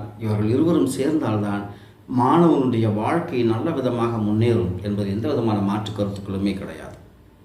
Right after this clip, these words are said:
இந்த ரெண்டு பேருக்குமே அடங்காத பிள்ளைகள் தான் காவல்துறையின் உதவியினோடு திருத்தப்பட வேண்டுமே தவிர,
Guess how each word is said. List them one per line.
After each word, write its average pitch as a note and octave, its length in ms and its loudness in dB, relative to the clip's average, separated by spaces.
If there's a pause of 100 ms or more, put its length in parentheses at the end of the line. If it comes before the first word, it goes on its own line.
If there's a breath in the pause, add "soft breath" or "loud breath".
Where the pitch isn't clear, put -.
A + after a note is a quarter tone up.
(1300)
இந்த A2 180 2
ரெண்டு E3 260 8
பேருக்குமே F#3+ 400 4
அடங்காத F3 840 6
பிள்ளைகள் C3+ 400 2
தான் D3+ 400 0 (920)
காவல்துறையின் D3 680 4
உதவியினோடு A#2+ 540 4
திருத்தப்பட C3+ 500 0
வேண்டுமே G#2+ 320 2
தவிர, A2 560 -2